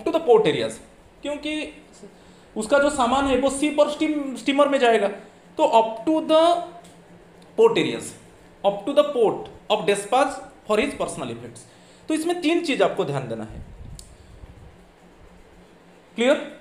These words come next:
यदि वो आउटसाइड में परमानेंटली रिजाइड करना चाहता है रिटायर्ड एम्प्लॉई, तो फर्स्ट रे-, रेलवे में it means admissible up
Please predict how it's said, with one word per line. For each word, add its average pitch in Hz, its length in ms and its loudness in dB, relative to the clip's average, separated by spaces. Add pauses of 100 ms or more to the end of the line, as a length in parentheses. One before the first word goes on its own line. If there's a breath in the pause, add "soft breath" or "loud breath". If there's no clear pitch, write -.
यदि 214 200 2
वो 277 100 4
आउटसाइड 277 560 4
में 285 180 0
परमानेंटली 269 580 0
रिजाइड 226 360 2
करना 233 200 2
चाहता 214 300 2
है 220 80 4
रिटायर्ड 214 300 2
एम्प्लॉई, 208 300 0
तो - 220 -4
फर्स्ट 254 420 -2
रे-, 208 300 4
रेलवे 214 280 4
में 285 240 0
it 202 220 -6
means 254 280 -4
admissible 220 520 -2
up 196 80 0